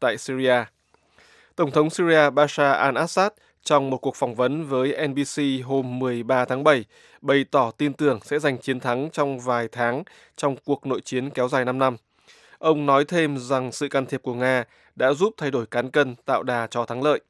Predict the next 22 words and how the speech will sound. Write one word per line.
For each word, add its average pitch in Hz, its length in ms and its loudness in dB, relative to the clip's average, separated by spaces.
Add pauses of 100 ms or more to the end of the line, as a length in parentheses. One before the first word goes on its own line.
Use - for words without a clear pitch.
(420)
Ông 143 160 -2
gọi 135 280 2
điều 127 260 -4
đó 117 300 2
là 151 200 0
yếu 127 260 -4
tố 127 180 -4
quyết 175 160 -4
định. 175 160 -2 (800)
Nhà 139 260 2
lãnh 160 160 0
đạo 175 160 2
Syria 151 460 2 (120)
nói 131 280 2
Moscow 156 480 2 (380)
chưa 175 260 2
bao 156 180 4
giờ 143 300 0
thảo 123 180 -2
luận 127 220 0
với 131 180 -2
ông 143 220 6